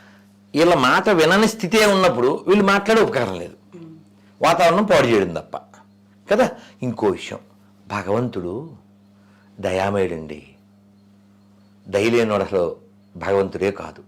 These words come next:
ఎవరో మెసేజ్ పెట్టారు, ఆ, "మా దేవుడు నిన్ను ప్రేమిస్తున్నాడని." నేను చెప్పా,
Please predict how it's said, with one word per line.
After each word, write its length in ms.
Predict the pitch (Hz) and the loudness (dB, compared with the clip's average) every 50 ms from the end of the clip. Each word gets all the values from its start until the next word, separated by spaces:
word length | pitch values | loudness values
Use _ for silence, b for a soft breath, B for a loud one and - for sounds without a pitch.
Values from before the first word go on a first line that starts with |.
| - | -4
ఎవరో 220 | - 92 95 101 107 | -2 0 0 2 2
మెసేజ్ 300 | 101 95 87 104 107 92 | 0 -2 -2 -2 -4 -4
పెట్టారు, 280 | 90 - - 82 80 - - _ b b b b b b b b b _ | -4 -6 -8 -10 -12 -14 -20 _ b b b b b b b b b _
ఆ, 180 | 98 101 131 165 - - _ _ 95 | -8 -8 -8 -8 -10 -16 _ _ -2
"మా 140 | 104 107 104 | 0 0 0
దేవుడు 380 | 87 85 107 123 143 151 151 | 0 0 0 2 2 2 2
నిన్ను 180 | 143 131 123 110 | 0 0 -2 -2
ప్రేమిస్తున్నాడని." 840 | - - 110 120 123 123 117 - - - 98 92 85 82 80 - - _ _ _ _ _ _ _ _ _ _ - | -2 -2 0 0 0 0 -4 -6 -6 -4 -4 -2 -2 -4 -8 -12 -18 _ _ _ _ _ _ _ _ _ _ -4
నేను 160 | 113 127 131 | -2 0 0
చెప్పా, 300 | 135 135 - - - - | 0 2 2 0 0 0